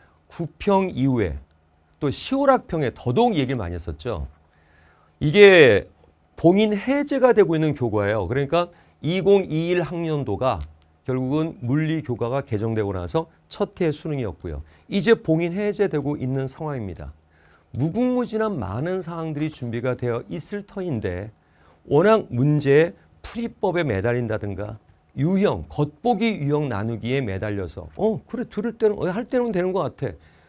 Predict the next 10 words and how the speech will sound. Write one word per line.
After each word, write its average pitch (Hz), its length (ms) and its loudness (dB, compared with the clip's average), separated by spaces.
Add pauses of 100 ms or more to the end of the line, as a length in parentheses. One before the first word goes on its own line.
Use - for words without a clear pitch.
(100)
그러나 165 360 -2 (220)
실전 220 500 -6
가서 165 260 -4 (160)
뚫고 247 460 -4
들어갈 131 340 -2
때는 120 300 -2 (300)
그런 180 320 -2
겉보기 156 640 -2
유형이라든가 123 680 -4 (260)
풀이법이라든가 110 1000 -6